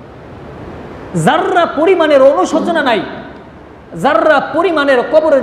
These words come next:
চিন্তা আমার ভিতরে নাই। কথা চলছে, গল্প চলছে, যা তা কথা বলতেছে। বারবার বলা হয় কেউ কথা না বলি, মনে মনে সবাই কালেমা পড়ি, ইস্তেগফার পড়ি। কে শুনে কার কথা?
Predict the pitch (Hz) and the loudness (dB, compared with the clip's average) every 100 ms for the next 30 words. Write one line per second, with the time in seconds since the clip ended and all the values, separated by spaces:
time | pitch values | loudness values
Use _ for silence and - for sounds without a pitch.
0 | - 359 339 294 277 247 240 240 220 202 | 0 -6 -2 0 0 0 0 -2 -2 -4
1 | 185 - - - - - - 294 302 330 | -6 -10 -18 -20 -20 -20 -4 0 2 0
2 | 302 254 202 - 180 233 269 262 214 208 | 2 0 0 -2 -2 2 0 0 -4 -2
3 | 196 170 175 127 - - - - - - | -4 -2 -4 -4 -12 -18 -20 -20 -20 -20
4 | - - - 151 220 240 226 226 202 214 | -20 -20 -12 0 2 2 0 0 -2 -2
5 | 208 202 190 190 190 180 208 196 196 180 | -2 -2 -4 -6 -4 0 0 0 -2 -2
6 | 190 190 175 - 233 226 226 208 190 190 | 0 0 0 0 0 0 -2 -4 -4 -4
7 | 190 190 165 202 208 202 190 202 185 190 | -4 -4 -6 -8 -8 -8 -6 -4 -4 -2
8 | 196 190 180 170 151 - 196 - 202 - | -2 -4 -2 -4 -6 -10 -14 -8 -8 0
9 | 180 151 170 147 - - - 254 254 - | 0 0 -4 -6 -12 -18 -16 -12 -10 -2
10 | 311 349 302 - 240 240 220 220 202 175 | 2 4 4 0 -4 -6 -4 -2 -2 -2
11 | 175 165 151 | -4 -4 -6